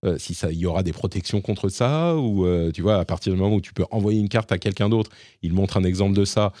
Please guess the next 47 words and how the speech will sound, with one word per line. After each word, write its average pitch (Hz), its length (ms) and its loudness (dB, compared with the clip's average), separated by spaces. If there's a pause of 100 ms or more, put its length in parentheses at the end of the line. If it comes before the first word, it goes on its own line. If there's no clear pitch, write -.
(220)
bah, 87 420 -6
tu 92 140 -6
peux 98 140 0
dire, « 95 240 0
Ok, 143 340 0
tu - 100 -4
me 95 60 2
files, 107 380 0
euh, 90 240 2
cent 85 200 -2
balles 117 300 2
et 87 100 2
je 85 80 -4
t'envoie 90 240 0
ma 87 120 0
carte 104 200 0
depuis 90 220 -4
mon 85 100 -4
smartphone. » 156 440 -4 (360)
Bon, 95 200 -2 (320)
euh, 82 680 -2 (100)
s'il 90 140 -4
y 82 40 0
aura 78 140 -4
des 78 120 -4
collectionneurs, 92 480 -2
bref, 87 200 -4
il - 40 -6
y - 20 -2
a 87 60 -4
plein 143 140 2
de 147 40 0
questions 120 300 0
qui 101 160 -4
se - 60 -12
posent 80 200 -6
là. 113 200 0 (420)
Mais 107 80 4
en 123 100 4
tout 113 120 -2
cas, 120 280 2
c'est - 240 -2
un 95 60 2
jeu 104 140 2
qui - 120 -4
devrait 90 280 2
arriver 85 460 0